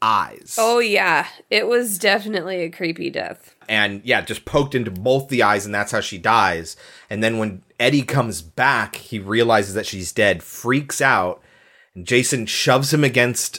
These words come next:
Speaker 1: a tree, puts a leather strap over his eyes,
Speaker 2: Mm-hmm.
Speaker 1: and then uses a branch to twist it on the other side of the tree to tighten it.
Speaker 2: Ugh.
Speaker 1: Uh, they, another thing they mentioned, that was shortened as well, because if you watch, you'll see he twists it in multiple directions,
Speaker 2: <laughs>
Speaker 1: which wouldn't work.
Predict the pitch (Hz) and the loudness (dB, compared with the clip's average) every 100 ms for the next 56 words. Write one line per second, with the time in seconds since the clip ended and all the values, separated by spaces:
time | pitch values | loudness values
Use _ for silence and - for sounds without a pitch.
0 | - 104 - - 220 139 80 87 - - | -8 -6 -6 2 2 2 -2 -8 -14 -20
1 | _ - 139 131 113 120 139 131 - - | _ -4 0 0 2 2 0 -2 -6 -4
2 | 139 170 - - 120 117 117 127 127 - | 0 0 -2 -2 -2 0 0 0 -2 -14
3 | _ 156 175 135 90 85 104 214 208 202 | _ 0 2 2 0 -2 -4 -6 -6 -6
4 | 185 220 214 202 113 113 127 131 123 120 | -8 -8 -4 -2 0 0 0 0 -4 -4
5 | 113 123 139 147 - 117 - - 170 170 | 0 2 2 0 -6 -8 -8 0 0 0
6 | - 123 117 113 113 117 - 110 98 95 | 0 -2 -2 0 0 0 -2 -4 -6 -12
7 | - 107 85 - - 107 - 87 - - | -8 -8 -10 -14 -4 -4 -4 -18 -20 -20
8 | - 202 185 170 104 101 98 113 113 98 | -14 -4 -2 2 2 2 4 2 2 -2
9 | 90 90 95 110 120 117 117 139 147 127 | -6 -4 -2 0 0 0 2 2 0 -2
10 | 98 101 107 104 123 104 101 95 107 156 | 0 -2 -2 -4 -2 -2 -4 -8 0 2
11 | 127 101 98 98 101 92 98 98 127 120 | 4 2 0 -4 -6 -6 -8 0 2 2
12 | 110 117 104 113 98 - 107 - 110 - | 0 -6 -6 -6 -6 -4 -4 -2 -4 -4
13 | 90 92 101 131 156 156 175 175 - 208 | -8 -2 -2 -2 -4 2 4 4 0 -4
14 | 214 220 233 269 233 233 220 175 143 135 | -4 -4 -2 0 0 0 0 2 0 0
15 | 104 104 131 175 | -2 0 0 0